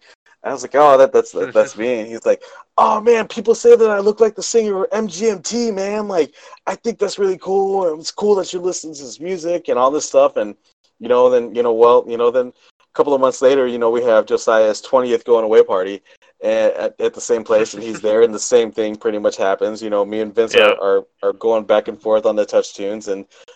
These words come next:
Speaker 1: you know, the, the, you know, this kid is there, and he's the same thing, just like, you know, he's like, "Oh, what's up, man? I know you're playing that badass music, man. This music is
Speaker 2: Yeah.
Speaker 1: sweet." And, um, and so I told Vince, I was like, "There he is." <laughs> And,
Speaker 2: Yeah.
Speaker 1: uh, so, so, uh,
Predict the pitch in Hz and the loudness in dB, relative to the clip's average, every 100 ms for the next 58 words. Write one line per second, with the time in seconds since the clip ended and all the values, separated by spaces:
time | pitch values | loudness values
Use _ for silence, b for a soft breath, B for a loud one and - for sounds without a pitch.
0 | b 101 104 98 104 113 - 101 107 101 | b -6 -6 -6 -14 -14 -10 -2 2 2
1 | 80 104 101 101 - 95 104 - 113 104 | 0 -6 -2 -2 -4 -14 -16 -12 -10 -8
2 | 107 104 101 104 101 104 - _ - - | -4 2 2 2 -6 -14 -16 _ -12 -6
3 | 104 95 123 120 107 104 - 98 92 104 | -6 -6 -8 -8 -8 -10 -6 -4 -4 -8
4 | 104 104 - - 214 220 247 - 240 220 | -10 -10 -10 -4 0 4 2 4 2 2
5 | 190 196 190 - B - 214 214 180 175 | -2 -8 -10 -14 B -2 2 4 2 -2
6 | 202 202 196 170 143 226 226 202 175 190 | -6 -6 -4 -4 -2 -2 -2 -4 -6 -8
7 | 180 - 208 190 165 170 175 180 - 196 | -8 -10 -10 -10 -8 -8 -8 -10 -12 -12
8 | 156 113 107 107 196 214 170 - _ _ | -12 -4 0 0 -2 -8 -10 -14 _ _
9 | B B - 127 127 127 117 107 104 _ | B B 0 2 2 4 6 4 0 _
10 | _ _ _ 139 139 135 - 147 127 151 | _ _ _ 4 6 6 6 2 4 2
11 | 123 113 110 107 113 147 101 - - 226 | 2 0 2 0 4 4 2 -4 2 2
12 | - 214 - 185 - - - - - 143 | 6 4 6 8 8 4 -8 -10 0 6
13 | 151 - 135 120 113 - B _ _ - | 6 8 8 6 4 -4 B _ _ 4
14 | 151 143 147 151 - 143 139 135 123 | 8 8 6 0 2 6 8 10 8